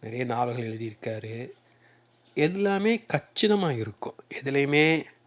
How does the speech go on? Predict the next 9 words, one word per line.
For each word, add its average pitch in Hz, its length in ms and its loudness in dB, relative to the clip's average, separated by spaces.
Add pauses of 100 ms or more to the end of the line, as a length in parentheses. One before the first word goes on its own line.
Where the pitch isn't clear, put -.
(460)
அதிகப்படியான 131 680 -2
வார்த்தைகள், 120 720 0
தேவையில்லாத 120 680 2
சம்பவங்கள், 117 840 0
மனிதர்கள் 117 720 -4
எதுவுமே 120 500 -2
இருக்காது. 110 540 -12 (640)
அதுதான் 139 460 0
அவரோட 123 220 0